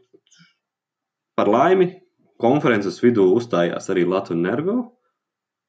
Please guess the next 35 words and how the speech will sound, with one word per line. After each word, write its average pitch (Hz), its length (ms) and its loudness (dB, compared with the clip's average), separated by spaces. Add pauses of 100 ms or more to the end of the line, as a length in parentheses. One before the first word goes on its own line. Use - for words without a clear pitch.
(420)
tur 139 220 4
visu 107 400 0
kārtīgi 104 560 -4
salika 117 340 -2
pa - 180 -10
plauktiņiem, 113 640 -2
jo 98 120 0 (140)
tiešām 85 640 -2
līdz 87 200 -2
konferences 104 600 0
vidum 117 300 2 (100)
visi, 95 480 -4
visi 104 360 -2
tā 87 120 -6
kā 85 160 -2 (300)
varēja 87 420 0
vienā 98 300 2
balsī 107 340 0
vienkārši 87 400 -2
teikt: 92 320 -4
"C 113 140 0 (340)
N 95 260 -2
G, 113 140 2 (600)
C 135 100 2 (380)
N 101 300 -2
G, 117 140 -2 (640)
C 139 120 2 (360)
N 101 220 -2
G." 117 140 2 (1160)
Uzstājās 107 460 -2
arī 101 160 -2
Neste, 87 580 -6
kas - 220 -20
tā - 100 -12
kā 80 200 -8